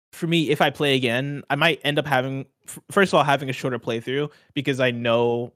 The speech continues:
like, how to get from point A to point B now. But then also, there's still gonna be enough there for me to feel like I'm having a brand new experience. And so,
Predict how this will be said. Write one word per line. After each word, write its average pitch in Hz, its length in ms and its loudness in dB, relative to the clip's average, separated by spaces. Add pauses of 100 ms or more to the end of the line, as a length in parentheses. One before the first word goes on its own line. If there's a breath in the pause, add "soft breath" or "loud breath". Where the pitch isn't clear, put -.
(140)
like, 120 160 -8
how 131 140 2
to 123 80 0
get 120 160 -2
from 135 100 -8
point 107 240 -4
A 113 100 -6
to 117 80 -6
point 110 240 -8
B 117 140 -6
now. 135 220 0
But 131 160 -6
then 139 140 0
also, 117 600 -2 (440 soft breath)
there's 165 180 4
still 175 160 4
gonna 147 240 2
be 143 140 0
enough 127 380 2
there 123 360 2
for 123 360 -2
me 131 180 -4
to 127 140 -4
feel 127 220 -2
like 123 140 0
I'm 120 160 -2
having 117 320 0
a 123 60 -2
brand 120 220 -4
new 123 120 -2
experience. 123 720 -6
And 127 160 -4
so, 117 360 0